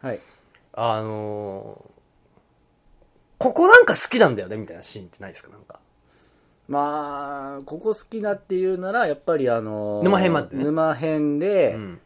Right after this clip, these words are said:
Speaker 1: 最後に、
Speaker 2: うん。
Speaker 1: まあ、いろいろ、七億ドーンって
Speaker 2: うん。
Speaker 1: 買ったけど、
Speaker 2: うん。
Speaker 1: 結局いろんなとこから金しょっ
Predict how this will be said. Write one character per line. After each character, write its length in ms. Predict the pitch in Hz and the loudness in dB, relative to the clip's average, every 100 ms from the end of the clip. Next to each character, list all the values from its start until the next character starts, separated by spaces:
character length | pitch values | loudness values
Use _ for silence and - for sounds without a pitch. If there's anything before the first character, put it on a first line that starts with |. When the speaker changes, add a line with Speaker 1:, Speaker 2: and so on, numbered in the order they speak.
| _ | _
Speaker 1:
最 380 | - 147 131 104 | -2 0 0 -2
後 180 | 92 | -6
に、 340 | 107 208 196 110 | -4 -2 -2 -2
Speaker 2:
う 40 | |
ん。 20 | |
Speaker 1:
ま 120 | 131 120 | -2 -2
あ、 60 | |
い 80 | 104 | 0
ろ 80 | 113 | 0
い 80 | 107 | 2
ろ、 360 | 104 98 95 _ _ _ _ _ _ | 2 0 -2 _ _ _ _ _ _
七 300 | 127 120 147 | -8 0 0
億 140 | 127 104 | 0 -2
ド 180 | 113 127 | -2 0
ー 120 | 123 | -2
ン 20 | |
っ 20 | |
て 300 | 110 85 73 | -2 -6 -8
Speaker 2:
う 60 | 113 | -12
ん。 220 | 110 - _ | -12 -14 _
Speaker 1:
買 140 | - 123 | -10 -6
っ 20 | |
た 120 | 135 | -6
け 100 | 98 | -6
ど、 200 | 107 135 | -2 -2
Speaker 2:
う 80 | 101 | -2
ん。 60 | 90 | -4
Speaker 1:
結 160 | 147 151 | -6 -6
局 260 | 190 185 160 | -6 -4 -2
い 120 | 143 | -2
ろ 80 | 151 | 0
ん 80 | |
な 80 | 156 | -2
と 100 | 147 | -4
こ 100 | 120 | -8
か 140 | 107 85 | -10 -12
ら 80 | |
金 220 | - 113 120 | -10 -10 -10
し 80 | |
ょ 40 | |
っ 40 | 98 | -14